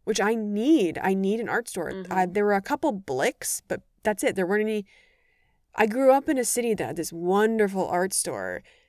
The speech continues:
Speaker 1: and then I went to school in New York, and there were wonderful art stores in New York.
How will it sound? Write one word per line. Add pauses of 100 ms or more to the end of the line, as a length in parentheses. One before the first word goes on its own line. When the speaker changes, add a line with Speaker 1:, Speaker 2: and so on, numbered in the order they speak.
Speaker 1:
and
then
I
went
to
school
in
New
York,
and
there
were
wonderful
art
stores
in
New
York.